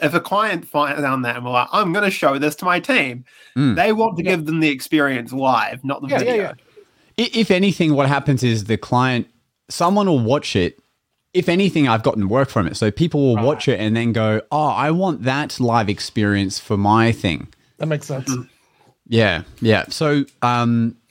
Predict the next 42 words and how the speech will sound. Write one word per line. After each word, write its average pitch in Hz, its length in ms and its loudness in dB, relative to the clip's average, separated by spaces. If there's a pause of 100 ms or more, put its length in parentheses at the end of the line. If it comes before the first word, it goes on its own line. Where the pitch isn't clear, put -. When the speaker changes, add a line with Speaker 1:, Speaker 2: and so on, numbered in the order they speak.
(260)
Speaker 2:
yeah, 165 180 0
so 127 180 -2
it's 107 100 -2
out 139 160 -2
there. 80 140 -6
So - 140 -6
you 104 160 -2
can, 135 500 -2
you 101 100 -6
can 110 200 0
watch 107 180 -2
it. - 100 -6
And 156 80 2
obviously, 165 460 0
every 151 260 -2
time 143 240 -2
I'm, 113 220 0
I'm 104 180 0
presenting 117 440 -2
to 117 140 -4
a 101 60 0
different, 107 720 -2 (240)
um, 92 520 -2 (640)
conference 131 720 2
with 113 180 2
a 110 60 4
different, 110 640 0 (340)
you 113 100 0
know, 101 240 4 (360)
uh, 101 200 4
viewership 113 540 0
there 101 300 2
and, 95 180 -2
and, 95 260 -2
um, 87 380 -2 (160)
different 120 260 -2
industry, 110 420 2
like, 98 260 0
it 110 100 -2
always 120 360 0
will 101 280 0
be 90 400 -2